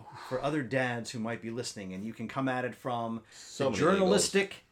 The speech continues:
Speaker 1: angle, you can come at it from the uh, active dad
Speaker 2: Or you,
Speaker 1: who,
Speaker 2: or you,
Speaker 1: who's, who's
Speaker 2: you
Speaker 1: very
Speaker 2: can
Speaker 1: close
Speaker 2: in-,
Speaker 1: to his,
Speaker 2: 'cause
Speaker 1: his
Speaker 2: you're a
Speaker 1: kids'
Speaker 2: writer,
Speaker 1: active-
Speaker 2: you're creative, you can interweave an-, any of that, it just, it can kinda, boom, and just kinda let it go together.
Speaker 1: Or you can make it very chicken soup for the soul.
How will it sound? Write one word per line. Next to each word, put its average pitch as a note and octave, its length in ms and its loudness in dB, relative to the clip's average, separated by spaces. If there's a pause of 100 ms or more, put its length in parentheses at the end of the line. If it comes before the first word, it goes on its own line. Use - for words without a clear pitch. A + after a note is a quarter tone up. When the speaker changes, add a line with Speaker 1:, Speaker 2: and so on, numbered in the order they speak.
(140)
Speaker 1:
angle, G3 460 4
you C#3 100 0
can A#2 140 -4
come C#3 240 0
at B2+ 160 0
it A#2+ 100 -2
from A#2+ 280 -2
the A2+ 360 -4 (840)
uh, G#2 360 0 (180)
active C#3+ 480 2
dad C#3+ 600 6 (540)
Speaker 2:
Or C#3+ 140 4
you, B2 160 2
Speaker 1:
who, B2+ 60 2
Speaker 2:
or D#3+ 40 6
you, D3 140 4
Speaker 1:
who's, C3+ 180 2
who's C#3+ 180 2
Speaker 2:
you D#3+ 60 0
Speaker 1:
very E3+ 120 10
Speaker 2:
can D3 100 6
Speaker 1:
close F3 320 10
Speaker 2:
in-, D3 60 2
Speaker 1:
to C#3+ 60 2
his, B2 80 4
Speaker 2:
'cause C#3 100 6
Speaker 1:
his A#2 80 0
Speaker 2:
you're E3 180 12
a - 20 10
Speaker 1:
kids' B2+ 120 8
Speaker 2:
writer, E3 280 12
Speaker 1:
active- A#2 120 4
Speaker 2:
you're B2 100 2
creative, C3+ 640 4 (280)
you A#2 80 -4
can D3 200 -2
interweave D3 560 0 (160)
an-, D3 280 4
any E3+ 180 8
of C#3+ 60 6
that, B2 240 8
it B2 60 -2
just, A2 140 -6
it G#2 100 -8
can A2+ 120 -4
kinda, G#2+ 240 2 (160)
boom, A#2+ 320 2
and G2 100 -8
just G2+ 160 -6
kinda G#2 140 0
let G2+ 80 6
it - 80 -4
go F#2+ 120 4
together. F2 200 4
Speaker 1:
Or C#4+ 60 6
you B3+ 80 4
can A3 160 4
make G#3+ 200 6
it F#3+ 60 4
very F#3 220 4
chicken F3 320 2
soup - 220 0
for D3 100 -6
the B2+ 100 -2
soul. G2 400 -2